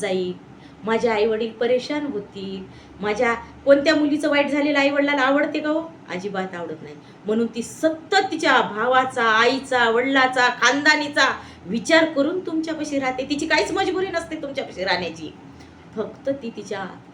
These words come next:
माहेरचा विचार करते. आणि आपण त्या मजबुरीचा फायदा घ्यायचा का हो नवऱ्यानी? नाही. तर तुम्ही काय करायचं माहिती आहे का? आणि तुम्हाला एक तिसरी गोष्ट सांगते, चौथी,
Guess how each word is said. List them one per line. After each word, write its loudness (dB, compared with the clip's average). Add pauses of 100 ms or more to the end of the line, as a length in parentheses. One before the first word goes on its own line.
(200)
माहेरचा -4
विचार -8
करते. -6 (260)
आणि 0
आपण -2
त्या -2
मजबुरीचा -2
फायदा 0
घ्यायचा -2
का -2
हो 2
नवऱ्यानी? 2 (440)
नाही. -6 (460)
तर -4
तुम्ही -6
काय -8
करायचं -8
माहिती -12
आहे -16
का? -16 (500)
आणि -4
तुम्हाला -4
एक -8
तिसरी -10
गोष्ट -12
सांगते, -14 (340)
चौथी, -8